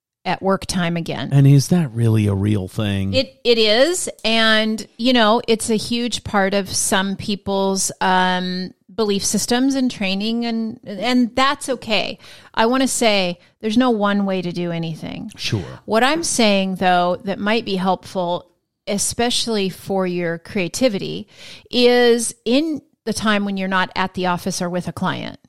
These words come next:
Speaker 2: Mm-hmm.
Speaker 1: Let yourself think.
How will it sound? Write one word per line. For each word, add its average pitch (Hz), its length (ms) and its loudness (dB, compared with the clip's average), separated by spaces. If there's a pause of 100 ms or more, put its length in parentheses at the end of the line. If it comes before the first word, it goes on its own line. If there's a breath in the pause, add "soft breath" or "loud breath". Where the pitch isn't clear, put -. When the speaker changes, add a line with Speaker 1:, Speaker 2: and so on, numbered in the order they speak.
Speaker 2:
Mm-hmm. 123 400 4 (760)
Speaker 1:
Let 269 260 2
yourself 294 460 0
think. 247 1000 -4